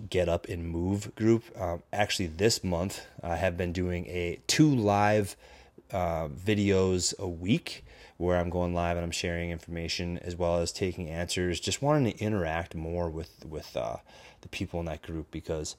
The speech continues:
people in that group are all moms and dads. And, and again, the goal is to, um, give guidance and, um, you know, share my experiences, um, so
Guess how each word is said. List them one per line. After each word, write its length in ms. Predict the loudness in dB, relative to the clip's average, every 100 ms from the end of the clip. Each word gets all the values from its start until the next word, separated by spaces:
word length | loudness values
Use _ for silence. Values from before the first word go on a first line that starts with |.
| _ -6
people 220 | -2 -2
in 80 | -2
that 60 |
group 160 | -4 -2
are 60 | -2
all 80 |
moms 260 | -2 -6 -8
and 100 | -6
dads. 320 | -4 -2 -4
And, 140 | -10 -14 _ -20 -20 _ -10
and 100 | -2
again, 220 | -2 -2 _ _
the 80 | -4
goal 320 | 2 2 2
is 220 | -2 -4 -4
to, 360 | -2 -2 -2 -8 -20 -20 -16
um, 320 | -8 -8 -8 -8
give 420 | 0 2 2 0 -10 _ _ _ _
guidance 680 | 0 2 2 -2 -2 -2 -4 -8 _
and, 500 | -8 -6 -4 -4 -4
um, 460 | -4 -2 -6 -8 -14 _ _ _ _ _ -10
you 140 | -4
know, 120 | -4 -2
share 300 | 0 2 2
my 180 | 0
experiences, 920 | -2 -4 -4 -2 -4 -2 -2 -2 -4 -8 -18 -20 -14
um, 200 | -12 -10
so 300 | -4 -4